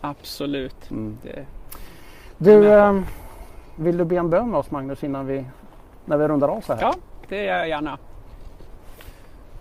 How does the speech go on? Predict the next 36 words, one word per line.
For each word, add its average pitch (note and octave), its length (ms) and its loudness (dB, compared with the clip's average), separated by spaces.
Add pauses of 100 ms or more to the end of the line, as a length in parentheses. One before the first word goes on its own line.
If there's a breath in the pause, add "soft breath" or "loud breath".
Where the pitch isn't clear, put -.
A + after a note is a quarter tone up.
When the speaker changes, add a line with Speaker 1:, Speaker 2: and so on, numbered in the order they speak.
(120)
Speaker 1:
Tack, F#3+ 180 2
käre F3+ 260 2
Gud, E3+ 280 0
för E3 180 -2
den D#3 120 0
här, D3+ 520 2
eh, - 80 -4
fina D#3+ 420 0
vårmorgonen D#3 800 2
vid C#3+ 120 -2
Alsters C#3+ 460 -6
herrgård. C#3+ 440 -2
Tack - 480 -6
att, D#3 280 -6
eh, C#3+ 180 2 (120)
du E3 180 0
ledde E3 320 2
mig D#3+ 540 -2
och - 240 -4
Svante D3+ 520 -4
hit. D3+ 460 -4
Och - 100 -6
jag, D#3+ 200 2 (360)
eh, C#3+ 360 0 (140)
tackar D#3+ 260 -6
dig D#3 100 -2
för - 160 -6
alla D3+ 240 0
viktiga D#3 680 -2
saker D#3 360 -6
vi D3+ 80 -4
har D3 40 -2
fått - 200 -10
prata F3 420 -4
om D3+ 140 2
nu. B2+ 140 -4